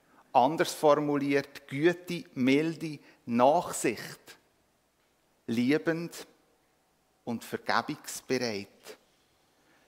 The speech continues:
wird da im Mensch gegenübergestellt. Gott ist barmherzig. Wenn wir in der Bibel schauen, finden wir hundertfünfzehn Stellen,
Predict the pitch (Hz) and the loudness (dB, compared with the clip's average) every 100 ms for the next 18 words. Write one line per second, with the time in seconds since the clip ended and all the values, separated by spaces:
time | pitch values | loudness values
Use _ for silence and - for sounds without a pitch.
0 | _ - 113 107 - 117 117 135 160 - | _ -2 -2 -2 0 2 4 2 -2 -14
1 | - - _ - 127 107 110 117 143 147 | -20 -20 _ -6 -4 -2 -2 -2 -6 -8
2 | - _ _ - 107 - 101 110 110 - | -12 _ _ -8 -8 -6 -10 -10 -12 -12
3 | - 113 104 101 _ - _ _ _ _ | -12 -12 -16 -18 _ -20 _ _ _ _
4 | _ _ _ _ _ _ _ _ _ _ | _ _ _ _ _ _ _ _ _ _
5 | _ _ _ _ _ - 135 160 - - | _ _ _ _ _ 4 6 4 0 -14
6 | - 139 135 - - 113 104 95 98 120 | -6 -4 -2 -6 -4 -4 -4 -6 -2 -2
7 | - - 107 - - - _ _ _ _ | -4 -10 -10 -14 -20 -20 _ _ _ _
8 | _ _ _ _ _ _ _ _ _ _ | _ _ _ _ _ _ _ _ _ _
9 | _ _ _ _ _ - 135 143 143 131 | _ _ _ _ _ -2 0 4 4 2
10 | 123 160 156 139 156 170 170 151 143 135 | 2 4 4 6 4 4 2 0 0 0
11 | 131 110 156 170 147 - - 151 147 - | -2 0 -2 0 -4 -4 -2 -2 -2 -8
12 | - 120 - - 120 123 147 139 143 | -2 -2 -2 -2 0 0 -2 0 -2